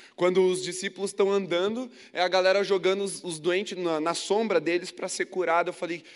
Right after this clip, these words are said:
"Dá pra viver assim? O Espírito Santo testificou com o meu espírito, dá, dá pra viver assim. Busca." Falei, "Então, ali eu me converti.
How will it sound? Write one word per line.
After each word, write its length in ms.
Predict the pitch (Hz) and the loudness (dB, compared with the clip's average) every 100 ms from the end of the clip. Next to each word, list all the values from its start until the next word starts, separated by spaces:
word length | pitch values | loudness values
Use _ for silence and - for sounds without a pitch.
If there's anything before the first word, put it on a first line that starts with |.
| - _ | -20 _
"Dá 300 | 120 139 220 | -4 -2 -2
pra 180 | - 147 | -2 -2
viver 360 | 123 131 147 | -2 -2 0
assim? 380 | 135 - - 175 | 0 -2 -8 -8
O 40 | 165 | -8
Espírito 340 | - 165 160 | -6 -6 -6
Santo 300 | - 165 165 | -10 -10 -8
testificou 580 | 170 - - 131 165 165 | -10 -10 -12 -10 -6 -6
com 80 | 160 | -6
o 40 | |
meu 100 | 165 | -6
espírito, 500 | 160 - 160 151 151 | -6 -8 -8 -8 -6
dá, 300 | 131 131 113 | -2 -2 -2
dá 140 | 127 | -6
pra 180 | 131 147 | -6 -6
viver 260 | 143 135 147 | -6 -6 -6
assim. 400 | 147 - 110 98 _ _ _ _ - | -6 -8 -12 -16 _ _ _ _ -6
Busca." 440 | 156 135 - 92 - _ _ | -4 -4 -8 -16 -20 _ _
Falei, 180 | - 123 | -10 -8
"Então, 420 | 120 135 151 151 - | -6 -6 -6 -8 -6
ali 240 | 127 123 | -4 -2
eu 80 | 143 | -4
me 100 | 147 | -4
converti. 760 | 147 147 147 160 151 - 107 | -8 -10 -8 -10 -10 -10 -10